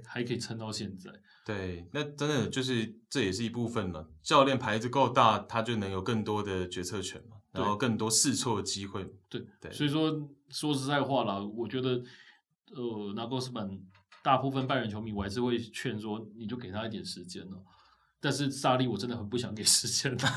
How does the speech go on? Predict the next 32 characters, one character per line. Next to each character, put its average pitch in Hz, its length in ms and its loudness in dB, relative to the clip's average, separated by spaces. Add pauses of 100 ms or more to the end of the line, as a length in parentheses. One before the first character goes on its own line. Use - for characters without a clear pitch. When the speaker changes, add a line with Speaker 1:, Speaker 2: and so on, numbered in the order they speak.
(320)
Speaker 2:
<laughs> - 640 4
希 151 220 4
望 139 100 8
他 131 100 4
赶 117 160 2
快 120 160 4
离 110 140 4
开 110 140 4
管 95 200 0
理 90 60 -4
层。 - 180 -14 (200)
Speaker 1:
对， 139 160 2
但 214 120 4
是 220 120 2
这 233 120 0
个， 160 300 6 (180)
这 - 160 0
个 180 120 4
可 123 160 0
能 117 100 0
性 139 160 2
不 139 140 -4
高 104 260 0
了。 98 320 -6
Speaker 2:
嗯， 123 220 2
我 113 160 6
也 107 60 4
觉 101 180 -4
得。 90 80 -4
Speaker 1:
因 170 100 6
为， 180 180 8
Speaker 2:
嗯。 160 220 0